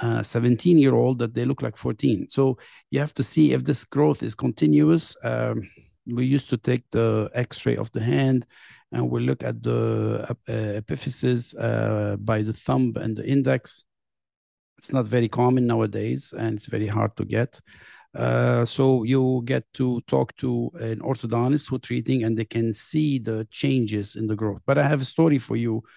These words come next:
The growth has another spike, which is after the twenties up to the thirties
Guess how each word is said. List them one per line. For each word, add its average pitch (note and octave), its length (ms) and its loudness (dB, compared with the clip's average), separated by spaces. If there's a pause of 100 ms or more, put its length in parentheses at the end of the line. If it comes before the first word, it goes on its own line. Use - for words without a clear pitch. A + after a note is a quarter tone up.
(280)
The A#2+ 80 -4
growth C#3 360 0
has C3 280 -2
another C3 420 2
spike, - 560 -6 (460)
which A#2 260 -12
is A#2+ 220 -6
after D3 380 0
the A2+ 140 -2
twenties A#2 540 0
up A2+ 160 -6
to A2 100 -6
the G#2+ 120 -4
thirties D3 520 4